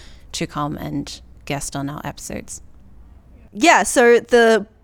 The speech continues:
Speaker 2: the floor is open if you have any sort of ideas of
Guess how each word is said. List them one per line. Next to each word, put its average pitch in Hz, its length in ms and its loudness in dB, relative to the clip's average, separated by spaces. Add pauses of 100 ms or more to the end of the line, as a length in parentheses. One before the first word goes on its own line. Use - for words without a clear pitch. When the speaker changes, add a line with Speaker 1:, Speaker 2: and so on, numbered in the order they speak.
Speaker 2:
the 220 260 -2
floor 233 280 2
is 233 140 0
open 214 280 2
if 208 120 -4
you 214 140 2
have 196 400 0
any 208 300 0
sort 202 280 -2
of 196 200 -4
ideas 196 520 0
of 190 180 -4